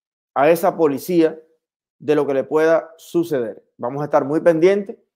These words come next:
a ver si lo liberan o a ver qué es lo que sucede, pero fíjense ustedes, horas, días, porque esto fue ayer, ¿verdad? Ayer a-,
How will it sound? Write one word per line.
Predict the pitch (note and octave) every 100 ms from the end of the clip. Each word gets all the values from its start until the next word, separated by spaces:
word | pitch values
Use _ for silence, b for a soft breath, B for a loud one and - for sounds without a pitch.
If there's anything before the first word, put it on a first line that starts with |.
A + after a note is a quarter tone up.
| _ _ -
a | A#2
ver | C#3
si | C#3 D3
lo | C#3
liberan | B2 C#3+ G#3 G3
o | D#3
a |
ver | B2+ D3+
qué | D#3
es |
lo | D#3+
que | E3
sucede, | F3+ F3 G3+ G3+
pero | D3+ B2+
fíjense | E3 E3+ E3+
ustedes, | E3+ G3+ E3+ - - _ _ _ _ _ _ _ _ -
horas, | E3+ E3 A#2+
días, | E3+ G3 B2+ - - _ _ _ _ -
porque | A2
esto | C#3+
fue | E3 G3+
ayer, | G#3 F3+
¿verdad? | D3+ G#3 G#3+ - _ _ _ _ _ _ - _ _ _ _ _
Ayer | B2+ C3 F3+
a-, | F#3+ E3+ -